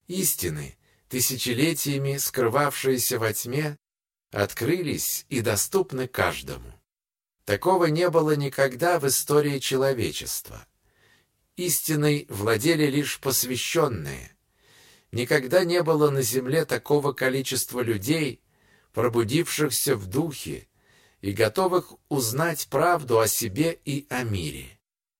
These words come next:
Этой правды нечего бояться, ведь она прекрасна. Вдохновляющие послания Крайона способны дать мощный стимул к творчеству, любви, созиданию,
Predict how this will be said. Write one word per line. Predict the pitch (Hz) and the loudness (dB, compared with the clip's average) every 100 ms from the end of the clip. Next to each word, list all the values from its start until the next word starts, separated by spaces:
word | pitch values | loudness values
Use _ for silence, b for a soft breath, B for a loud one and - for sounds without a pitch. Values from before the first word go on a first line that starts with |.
| _ _ _ | _ _ _
Этой | - 110 123 113 | -2 0 2 2
правды | 120 165 151 156 | 4 4 2 0
нечего | 143 185 180 151 147 | 0 0 -2 -4 -4
бояться, | 139 147 143 170 160 - - 127 - b b b b | -2 -2 -2 -2 -4 -4 -6 -10 -18 b b b b
ведь | 92 92 107 | -6 -2 0
она | 117 151 | 2 0
прекрасна. | - 147 139 156 156 139 - - - _ _ b b b b b | 0 -4 -2 0 0 -2 -6 -10 -14 _ _ b b b b b
Вдохновляющие | 87 101 117 123 123 123 165 165 147 - 147 | -4 -2 -2 -2 -2 2 4 4 0 -2 -2
послания | 139 127 - 120 151 151 143 131 | 0 0 0 0 0 0 -2 -2
Крайона | 147 107 107 151 139 73 64 _ b b b | 0 0 2 0 0 -4 -12 _ b b b
способны | b - 120 - 170 160 143 139 | b -2 0 2 2 2 0 0
дать | 151 156 - - - | 2 2 -2 -4 -6
мощный | 117 151 160 - 139 139 | -2 2 2 0 -2 -2
стимул | - - 160 151 143 | -4 -4 -2 0 -2
к | - | -4
творчеству, | - 127 160 - - 92 - 76 69 - | -6 0 0 0 -4 -4 -6 -10 -14 -12
любви, | 104 107 82 76 117 147 - _ _ _ _ | -6 -4 -4 -4 -4 -4 -8 _ _ _ _
созиданию, | - - 180 117 101 120 156 147 139 135 | -4 0 0 0 0 2 0 -2 -4 -4